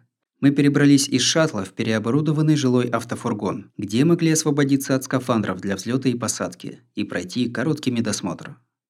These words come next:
Пытаясь снять снаряжение, я почувствовал ещё большую дурноту. Всё вокруг закружилось, как карусель. Некоторым членам моего экипажа было особенно плохо.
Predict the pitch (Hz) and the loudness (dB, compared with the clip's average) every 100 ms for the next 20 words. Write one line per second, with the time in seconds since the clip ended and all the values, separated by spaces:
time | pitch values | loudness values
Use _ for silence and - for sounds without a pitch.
0 | _ 107 101 101 98 - 107 98 - 101 | _ -10 -4 -2 0 0 0 -4 -4 -4
1 | 95 123 113 92 95 - - - - 92 | -2 -2 -2 -2 -6 -14 -20 -20 -10 -8
2 | 92 92 147 143 143 131 131 143 147 131 | -6 -2 -2 -2 -2 -2 0 0 0 0
3 | 110 107 - 113 104 107 104 98 - - | 0 0 -2 -2 -4 -2 -2 -4 -10 -14
4 | - _ _ _ - - 120 117 92 95 | -18 _ _ _ -14 -6 -4 -4 -6 -8
5 | 92 95 101 95 123 98 - 143 135 - | -8 -8 -6 -2 0 0 -2 -4 -4 -4
6 | 113 110 - - - _ _ - - - | -4 -4 -6 -10 -14 _ _ -20 -20 -14
7 | - 123 147 151 156 147 151 147 143 143 | 0 2 4 4 2 4 4 6 8 8
8 | 143 143 139 139 170 135 98 135 135 135 | 8 6 4 2 2 2 2 2 2 2
9 | 147 113 95 87 92 82 - - | 0 0 0 -4 -4 -6 -8 -18